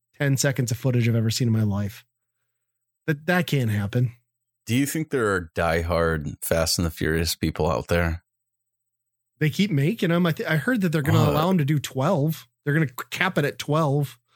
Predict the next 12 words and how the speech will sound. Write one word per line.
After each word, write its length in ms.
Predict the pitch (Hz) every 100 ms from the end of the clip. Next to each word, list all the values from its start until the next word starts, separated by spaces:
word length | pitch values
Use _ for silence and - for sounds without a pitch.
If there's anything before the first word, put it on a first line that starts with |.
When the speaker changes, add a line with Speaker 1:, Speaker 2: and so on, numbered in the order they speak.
| _ _ _ -
Speaker 1:
That 80 | 185
means 200 | 202 175
there's 240 | 151 - - _ _ _ _
four 240 | 170 190
movies 400 | 196 233 220 139
yet. 280 | 131 117 123 - - - _ - - _ _ _ _ _ - -
Speaker 2:
Twelve 640 | - - 110 104 110 - 110
<laughs> 220 | - -
Fast 420 | 139 - - -
and 120 | 151
the 120 | 113 110 -
Furious. 800 | 107 113 - 202 110 - -